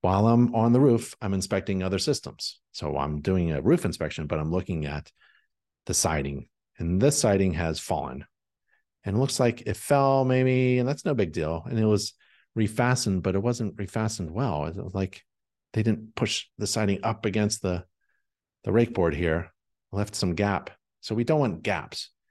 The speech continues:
Never want an open gap, right? So remember where the roof met the siding? Well, now the siding is meeting some capping and there's an open gap. That's not good. There's other roof systems.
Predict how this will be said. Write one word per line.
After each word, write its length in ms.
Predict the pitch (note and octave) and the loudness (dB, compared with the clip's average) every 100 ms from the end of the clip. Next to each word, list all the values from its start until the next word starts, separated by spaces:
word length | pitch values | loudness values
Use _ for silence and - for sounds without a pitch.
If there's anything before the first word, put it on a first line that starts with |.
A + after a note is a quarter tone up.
| _ | _
Never 200 | C#3+ D#3+ | -2 2
want 180 | C3 A#2 | 2 2
an 100 | F2+ | 2
open 360 | F2 G2+ F#2+ E2+ | 0 0 -2 -2
gap, 380 | E2 D2 - - | -4 -6 -12 -8
right? 280 | E2+ G#2 A3 - _ _ _ _ _ _ _ _ | -2 -2 -2 -12 _ _ _ _ _ _ _ _
So 140 | - G2 | 0 2
remember 380 | F#2 G2+ G#2 G2+ | 4 4 6 6
where 280 | G#2 G2+ | 6 4
the 280 | F#2+ F#2 F2 - _ _ _ _ _ _ - | 4 2 0 -8 _ _ _ _ _ _ 2
roof 360 | G#2 G#2 - - | 4 4 2 -8
met 280 | F#2+ G2+ G2+ | -2 0 0
the 80 | G#2 | 0
siding? 420 | - A2+ C3 C3+ | 2 4 2 0
Well, 120 | F#2 | 0
now 220 | G2 A#2 | 0 0
the 100 | E2+ | 0
siding 360 | - F#2+ F2+ F2 | -4 -4 -4 -4
is 140 | D#2+ | -4
meeting 480 | F2 F2 E2+ F2 E2+ - _ _ _ _ _ _ _ - | -4 -2 -2 -2 -4 -8 _ _ _ _ _ _ _ -8
some 200 | G2 E2+ | -6 -4
capping 520 | A2 G2+ - C#2+ D#2 _ _ _ _ - | -2 -2 -4 -8 -14 _ _ _ _ -4
and 80 | E2+ | -2
there's 120 | E2+ | 0
an 60 | |
open 220 | E2 G#2 G#2 | 0 2 2
gap. 300 | C#3 - _ _ _ - _ _ _ _ _ _ | 2 0 _ _ _ -20 _ _ _ _ _ _
That's 180 | F2+ - | -8 -8
not 120 | - | -8
good. 220 | - - - _ _ _ - - - | -10 -12 -16 _ _ _ -20 -12 0
There's 320 | A2+ G#2+ G#2 - - | 4 4 2 -4 -2
other 580 | G2 G2+ G#2+ A2 A2 - _ _ _ _ _ _ | 2 4 4 2 -2 -12 _ _ _ _ _ _
roof 360 | G2 A2 A2 - - | 2 2 2 -10 -8
systems. 640 | F#2 - F2+ C#3+ - | -8 -4 -2 -2 -4